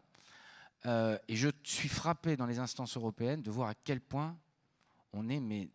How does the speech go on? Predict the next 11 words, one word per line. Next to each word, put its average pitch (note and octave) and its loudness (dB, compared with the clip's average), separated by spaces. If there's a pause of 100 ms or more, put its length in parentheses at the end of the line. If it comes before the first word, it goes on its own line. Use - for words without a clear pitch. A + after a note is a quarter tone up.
d'une, G2 -4
d'une G#2 -6
lenteur, C#3 -2 (1500)
je A2 -14
ne F#2+ -14
sais B2+ -4
pas C#3+ -2
la B2+ 0
qualifier G#2+ -6
en F#2 -10
fait. - -18